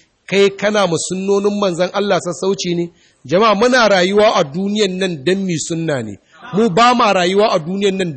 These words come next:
dan mu bi wani wani kowane ne, ko mi mu wani sassauci ko shi wane ne. Muna rayuwa fa a madadin waɗannan sunnonin ne. Domin in ta rikice a cikin kabari, aka ce maka, "Wa ma za ta qula fi hadha ar-rajul allazi bu'isa fikum?"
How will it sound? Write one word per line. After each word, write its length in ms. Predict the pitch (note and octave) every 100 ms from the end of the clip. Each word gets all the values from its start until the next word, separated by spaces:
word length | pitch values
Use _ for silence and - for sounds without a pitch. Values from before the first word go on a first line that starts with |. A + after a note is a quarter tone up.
| B2
dan 140 | G3+
mu 180 | G#3+ F#3
bi 120 | D3+ F3
wani 160 | F3+ F#3
wani 220 | G3+ F#3
kowane 600 | - G#3+ G#3 F3 C#3+ C#3+
ne, 100 | C#3+ D3 _ _ -
ko 140 | A3+
mi 120 | A3
mu 120 | F#3 E3+ F#3
wani 140 | G3
sassauci 600 | G3 G3+ F#3 G#3+ G#3+ - D#3
ko 100 | C#4 C4+
shi 180 | - D4+
wane 380 | A3+ E3+ D#3+
ne. 100 | D#3+ - _ _ -
Muna 220 | B3+ A#3+
rayuwa 300 | G3 G#3 G3
fa 80 | A#3+
a 40 | G3+
madadin 300 | G3 F#3 F3+
waɗannan 380 | F#3+ F#3 F3+ E3
sunnonin 480 | E3+ E3 E3 D#3+ B2+
ne. 80 | A2 _ _ -
Domin 240 | E3 G3 -
in 200 | B3 A#3+
ta 100 | A#3+
rikice 440 | B3 B3 G#3 - -
a 100 | D#3
cikin 320 | - G#3 G#3
kabari, 400 | - A3 F#3+ D#3+ D3+ - _ -
aka 200 | A#3 G#3+
ce 160 | - A3
maka, 220 | G#3 F#3+
"Wa 100 | F3+
ma 220 | F#3 G3+ F#3+
za 120 | A3
ta 140 | G3+
qula 320 | - G#3 G3
fi 160 | F3+ F3+
hadha 340 | D#3+ G3+ G#3+ G3
ar-rajul 380 | D#3 G3 F#3 G3+
allazi 380 | F#3+ E3+ E3 F#3+
bu'isa 460 | C3+ G3 A#3 G#3+
fikum?" 360 | - F3 E3+ C#3